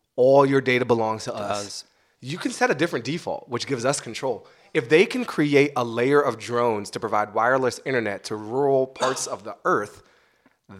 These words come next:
Speaker 1: they can allow us more control over our privacy settings. Like, this is
Speaker 2: Completely.
Speaker 1: technically possible. They just weren't encouraged to do it. Their
Speaker 2: Yeah.
Speaker 1: investors didn't make them do it. The press didn't hold them to it early on.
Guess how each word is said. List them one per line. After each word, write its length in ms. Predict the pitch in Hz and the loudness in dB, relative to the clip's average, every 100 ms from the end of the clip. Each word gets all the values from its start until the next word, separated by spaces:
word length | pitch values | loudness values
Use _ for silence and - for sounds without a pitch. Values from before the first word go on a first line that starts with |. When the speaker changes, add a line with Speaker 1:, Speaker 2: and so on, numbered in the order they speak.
| 104 | -2
Speaker 1:
they 220 | 135 156 | 0 0
can 160 | 160 143 | 0 2
allow 260 | 135 131 | 4 4
us 100 | 120 | 4
more 120 | 120 | -2
control 380 | 113 107 120 110 | -4 -4 -2 -2
over 160 | 101 92 | -2 -6
our 60 | 87 | -6
privacy 360 | 95 87 90 | -8 -8 -12
settings. 280 | 85 55 80 | -16 -16 -14
Like, 140 | 104 | -10
this 200 | 107 151 | -4 -2
is 80 | 156 | -2
Speaker 2:
Completely. 80 | - | -2
Speaker 1:
technically 400 | 143 143 120 110 | -2 -2 -4 -2
possible. 480 | 214 214 156 151 156 - _ - | 2 2 2 -4 -6 -16 _ -2
They 100 | 147 | 0
just 160 | 180 135 | 0 2
weren't 140 | 127 | 2
encouraged 340 | 113 117 110 - | 2 0 0 -2
to 60 | |
do 200 | 113 175 | -2 -2
it. 220 | - - | -2 -12
Their 120 | 107 107 | -10 -6
Speaker 2:
Yeah. 60 | |
Speaker 1:
investors 360 | 98 120 135 120 | -4 -4 -2 0
didn't 160 | 123 | 0
make 140 | 117 120 | 0 0
them 120 | 127 | -4
do 140 | 110 120 | -2 -4
it. 80 | |
The 60 | 120 | -4
press 260 | - 123 - | -6 -6 -4
didn't 180 | 127 117 | -4 2
hold 180 | 120 | 0
them 160 | 123 123 | 0 -6
to 180 | 127 117 | -6 -6
it 120 | 127 | -6
early 300 | 120 117 127 | -8 -8 -6
on. 240 | 107 117 | -6 -6